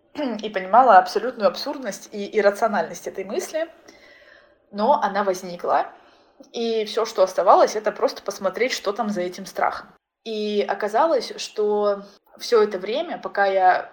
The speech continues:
находилась в каком-то режиме ожидания, я просто не жила по полной.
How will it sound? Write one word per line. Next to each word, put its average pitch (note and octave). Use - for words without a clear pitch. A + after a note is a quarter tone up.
находилась G#3
в -
каком-то G3+
режиме F#3+
ожидания, F#3+
я F#3
просто G3
не G#3
жила G3+
по G3
полной. F3+